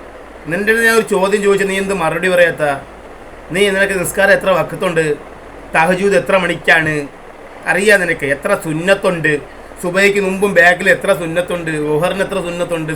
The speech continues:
സുന്നത്ത് നമസ്കാരം എത്ര റക്കാത്താണ്, അറിയോ? അയ്യോ,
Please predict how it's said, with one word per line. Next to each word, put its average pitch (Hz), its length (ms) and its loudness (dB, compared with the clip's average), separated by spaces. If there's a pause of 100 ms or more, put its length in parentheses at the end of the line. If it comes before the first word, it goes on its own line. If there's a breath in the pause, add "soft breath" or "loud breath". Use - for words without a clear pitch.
സുന്നത്ത് 180 320 -4 (100)
നമസ്കാരം 175 360 0
എത്ര 170 260 -2
റക്കാത്താണ്, 175 540 0
അറിയോ? 170 200 0 (4000)
അയ്യോ, 302 420 -4